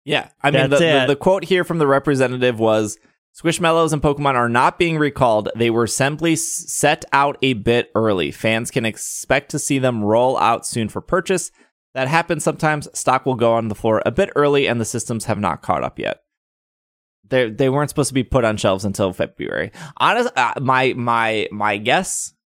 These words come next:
Speaker 1: is they were probably going to be saved closer to Pokemon Day. Uh,
Speaker 2: Yep.
Speaker 1: because why not put them out right now if they're in stores? Because February is Pokemon Day, and they'd love to have a bunch of Pokemon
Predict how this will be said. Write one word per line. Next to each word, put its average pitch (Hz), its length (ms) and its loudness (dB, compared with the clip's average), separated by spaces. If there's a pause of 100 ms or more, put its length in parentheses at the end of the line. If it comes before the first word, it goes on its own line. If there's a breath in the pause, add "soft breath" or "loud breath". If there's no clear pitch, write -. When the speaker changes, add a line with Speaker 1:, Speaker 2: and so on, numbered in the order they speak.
Speaker 1:
is 98 440 -2
they 90 180 -2
were 90 160 -6
probably 117 320 0
going 110 160 2
to 104 80 -4
be 107 160 -4
saved 104 400 -2
closer 131 420 -2
to 127 240 -4
Pokemon 180 500 -2
Day. 220 260 -2 (840)
Uh, 101 240 2
Speaker 2:
Yep. 156 160 2
Speaker 1:
because 104 680 -4 (960)
why 107 280 2
not 139 240 0
put - 140 -2
them 151 160 0
out 143 120 2
right 147 220 2
now 175 280 0
if 139 140 -2
they're 127 180 2
in 123 100 -4
stores? 262 580 0 (260)
Because 160 320 0
February 147 460 2
is 131 80 -4
Pokemon 123 420 -2
Day, 110 260 2
and 98 140 -4
they'd 104 140 -2
love 104 220 -2
to 107 100 0
have 101 200 0
a 101 60 2
bunch 104 240 -2
of 101 60 -6
Pokemon 101 580 -4